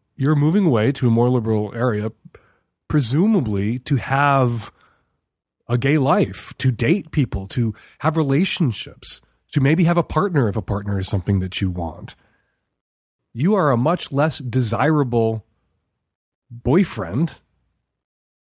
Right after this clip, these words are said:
or husband while you are closeted to your family, because the person that you end up with, the person you wind up dating, or the people you wind up dating, most of them aren't gonna put up with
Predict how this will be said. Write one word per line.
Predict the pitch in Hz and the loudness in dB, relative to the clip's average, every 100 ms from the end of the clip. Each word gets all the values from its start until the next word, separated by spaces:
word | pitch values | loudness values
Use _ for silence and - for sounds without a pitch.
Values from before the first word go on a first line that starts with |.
| _ _ - | _ _ 0
or | 135 104 | 2 4
husband | 117 190 127 85 78 120 - _ _ _ _ _ _ | 2 2 2 -4 -10 -12 -12 _ _ _ _ _ _
while | 110 139 170 | 0 2 4
you | 175 | 2
are | 170 | 0
closeted | - 147 175 175 170 | 0 0 2 0 -2
to | 160 | -2
your | 175 | -2
family, | - 151 185 90 - _ _ _ _ _ | 0 0 0 -2 -10 _ _ _ _ _
because | 131 131 151 147 143 | -2 0 2 2 0
the | - 135 | -4 -2
person | 175 180 190 | 0 0 0
that | 175 | 2
you | 156 156 | 2 0
end | - 156 147 | 2 0 2
up | 175 123 | -2 0
with, | 123 190 - - _ _ _ _ _ _ - | 2 2 -2 -18 _ _ _ _ _ _ -10
the | 120 | -2
person | 156 - 151 | -2 0 2
you | 147 | 4
wind | 135 151 | 4 2
up | 139 | 2
dating, | 117 127 165 | 2 2 2
or | 147 | 2
the | 120 | 0
people | 165 160 | -2 2
you | 151 | 0
wind | 123 127 120 | 2 0 -2
up | 107 | -2
dating, | 101 104 127 180 - _ _ _ _ _ _ _ _ _ _ _ _ _ | -2 -2 -4 -6 -12 _ _ _ _ _ _ _ _ _ _ _ _ _
most | 131 147 247 - | 0 2 2 0
of | 233 | 0
them | 180 | 2
aren't | 160 208 233 | 2 2 2
gonna | 220 | 0
put | - 185 | 0 -2
up | 220 - | -2 0
with | 170 139 - | 2 0 -4